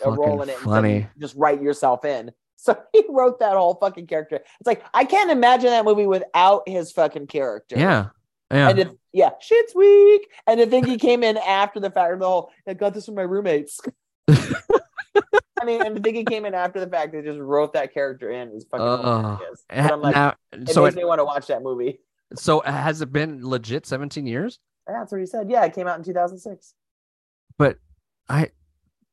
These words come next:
Speaker 1: Sixteen, seventeen.
Speaker 2: That, that, that doesn't
Speaker 1: Nineteen.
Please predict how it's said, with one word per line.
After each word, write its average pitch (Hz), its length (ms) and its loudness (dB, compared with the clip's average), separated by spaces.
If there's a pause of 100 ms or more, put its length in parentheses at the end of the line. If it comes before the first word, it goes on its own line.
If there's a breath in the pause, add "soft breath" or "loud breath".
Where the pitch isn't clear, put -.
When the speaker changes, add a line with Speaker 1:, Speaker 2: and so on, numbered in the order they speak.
(260)
Speaker 1:
Sixteen, 151 640 -20
seventeen. 151 640 -20 (460)
Speaker 2:
That, 147 220 -12
that, 151 160 -12
that 147 160 -10
doesn't 170 360 -10
Speaker 1:
Nineteen. 143 400 -12